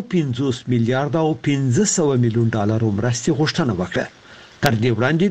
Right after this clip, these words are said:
دومره مرسته نه وه غوښتل شوې. ګمان کیږي چې په نړۍ کې به د هغو کسانو پر شمیر چې مرستو ته اړتیا لري لسګونه میلیون تنه زیات شي. د ملګرو ملتونو له لوري غوښتل شوې مرسته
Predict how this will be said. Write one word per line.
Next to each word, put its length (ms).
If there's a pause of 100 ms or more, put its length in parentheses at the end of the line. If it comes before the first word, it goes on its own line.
دومره 200 (100)
مرسته 300 (200)
نه 100
وه 180
غوښتل 360
شوې. 240 (840)
ګمان 320
کیږي 320
چې 200
په 120
نړۍ 280
کې 140
به 80 (140)
د 20 (140)
هغو 240 (100)
کسانو 460
پر 160
شمیر 240 (100)
چې 100 (600)
مرستو 420
ته 140
اړتیا 340
لري 220 (160)
لسګونه 580
میلیون 260 (100)
تنه 260
زیات 260
شي. 120 (600)
د 40 (200)
ملګرو 360
ملتونو 380
له 140
لوري 280
غوښتل 380
شوې 220 (100)
مرسته 300